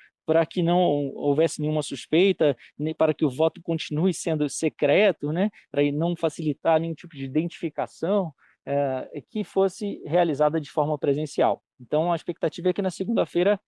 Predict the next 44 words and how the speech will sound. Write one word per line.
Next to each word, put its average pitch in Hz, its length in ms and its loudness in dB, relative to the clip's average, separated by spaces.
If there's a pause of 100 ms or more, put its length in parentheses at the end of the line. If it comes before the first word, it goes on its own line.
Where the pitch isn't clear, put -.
(160)
eh, 151 320 0
eles 160 320 -2
estejam 180 560 0
lá 143 240 0
todos, 156 480 -2 (240)
a 135 100 -2
toda 165 200 0
a - 40 -4
composição 151 540 -4
da 147 140 2
Câmara 151 500 -2
e 147 160 -2
do 156 160 -4
Senado, 165 420 0
para 185 160 0
votar 165 320 2
dessa 156 320 0
maneira 165 400 0 (360)
que - 100 -4
eu 170 100 4
falei. 165 400 2 (200)
E 247 440 0
tem 277 140 2
uma 247 160 2
série 220 240 0
de 214 100 0
prazos 170 540 2
também, 127 340 -2
né? 131 160 -8
Até 170 260 0
aqui 190 180 0
a 190 40 4
gente 175 160 -2
tem 170 140 -6
falado 160 460 2
de, 170 360 -2 (360)
eh, 143 180 2 (100)
pré-candidatos. 160 760 2
A 139 40 -4
gente 180 200 -4
se 202 100 -4
refere 170 380 2
como 143 260 -6
candidatos 139 560 -2